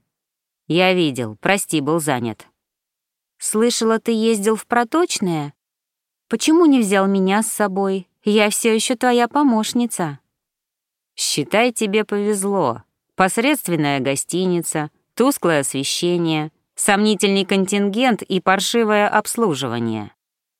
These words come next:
Одна радость — цены дешёвые. Учитывая наши командировочные, вышло по карману. И как всё прошло? Удачно? Снова это неопределённое пожатие плечами.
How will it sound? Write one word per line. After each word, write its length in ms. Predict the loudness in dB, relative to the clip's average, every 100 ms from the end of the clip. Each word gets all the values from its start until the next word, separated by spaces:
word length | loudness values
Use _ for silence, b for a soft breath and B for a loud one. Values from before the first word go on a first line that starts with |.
| _ _ _
Одна 460 | 0 2 2 4
радость — 640 | 2 2 0 -2 -8 -10 -14
цены 400 | -4 0 2 0
дешёвые. 800 | 0 -2 -2 -2 -2 -4 -6 -10 _ _ _ _ _
Учитывая 580 | -4 -2 -2 0 2 2
наши 300 | 2 0 -2
командировочные, 1120 | 0 0 0 0 2 0 -2 -4 -6 -6 -4
вышло 380 | -2 0 -2 -2
по 120 | 0
карману. 680 | 2 2 0 -2 -4 -8 -12 _ _ _ _ _ _ _ _ _ _ _
И 120 | -2
как 240 | 2 2 2
всё 260 | 0 -2
прошло? 800 | 0 -2 -2 -2 -2 0 0 -4 -8 _ -6
Удачно? 840 | -4 2 2 2 -2 -2 -2 -4 _ _ _ _ _ _ _ _ _ _
Снова 500 | 0 2 4 2 2
это 220 | 0 -2
неопределённое 960 | 0 0 0 -4 -2 0 0 2 0 -2
пожатие 560 | -4 -4 -4 -4 -6
плечами. 720 | -4 -6 -4 -6 -4 -6 -10